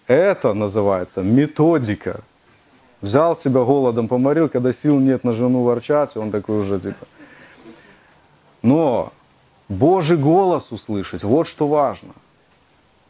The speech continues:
И Смит, он вышел после этого, и на протяжении всей оставшейся жизни многие люди имели, ну, мечтали иметь такой дух, как у него.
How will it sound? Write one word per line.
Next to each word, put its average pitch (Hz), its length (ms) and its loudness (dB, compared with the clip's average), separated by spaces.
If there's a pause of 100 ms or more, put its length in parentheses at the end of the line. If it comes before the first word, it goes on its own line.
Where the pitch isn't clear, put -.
(200)
И 139 300 4
Смит, 185 460 2
он 123 200 2
вышел 175 640 0
после 143 300 0
этого, 135 500 0
и 127 160 2
на 127 220 2
протяжении 143 580 -2
всей 180 300 -2
оставшейся 165 760 -2
жизни 135 480 0 (340)
многие 139 580 2
люди 147 540 0
имели, 139 640 2
ну, 135 140 2
мечтали 139 640 0
иметь 139 420 0
такой 123 320 0
дух, 127 360 0
как 117 220 -4
у 120 40 0
него. 110 460 0